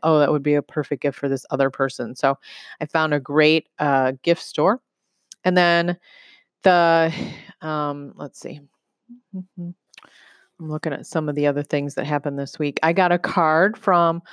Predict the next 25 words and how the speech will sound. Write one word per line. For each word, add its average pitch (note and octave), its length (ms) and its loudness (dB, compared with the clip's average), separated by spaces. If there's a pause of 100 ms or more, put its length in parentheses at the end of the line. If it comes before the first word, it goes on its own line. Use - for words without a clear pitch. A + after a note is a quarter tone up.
(220)
a D3+ 240 2
friend E3+ 220 0
of E3+ 80 -4
mine E3 340 0
from, D3+ 540 0
that E3 100 2
I D#3+ 80 6
had D#3 140 0
met D#3 340 0
at, D#3 300 0 (100)
um, C#3+ 480 -4
the D3 80 -6
Big D#3 200 -2
Sky D#3+ 220 0
Retreat D#3+ 520 0
a D#3+ 100 0
couple D#3+ 320 -2
of D#3 60 0
years D#3 280 0
ago. F4+ 300 4
Just C#4+ 240 -6
a A3 80 0
sweet G3+ 340 -2
little F3+ 200 2
card. F3+ 360 2